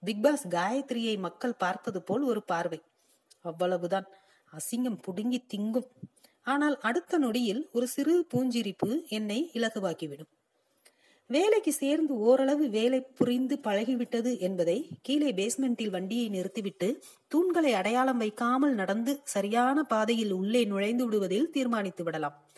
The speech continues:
அப்படி எல்லா இடங்களும் மனிதர்களும் அந்த பிரம்மாண்ட நட்சத்திர விடுதியின் எந்த இடுக்கில் கேமரா நுழையாது என்பது வரை தெளிந்த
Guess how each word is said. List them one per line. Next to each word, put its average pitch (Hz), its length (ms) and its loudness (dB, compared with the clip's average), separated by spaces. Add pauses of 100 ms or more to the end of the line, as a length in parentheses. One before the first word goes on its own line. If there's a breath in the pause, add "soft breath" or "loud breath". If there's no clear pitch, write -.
(540 soft breath)
அப்படி 196 440 -4
எல்லா 220 540 2
இடங்களும் 233 500 0
மனிதர்களும் 220 640 0
அந்த 185 240 -4
பிரம்மாண்ட 208 540 -2
நட்சத்திர 226 540 -4
விடுதியின் 202 540 -4
எந்த 226 360 -2
இடுக்கில் 208 540 -6 (120)
கேமரா 226 420 -2
நுழையாது 214 640 -2
என்பது 190 360 -2
வரை 185 280 -2 (140)
தெளிந்த 208 640 -2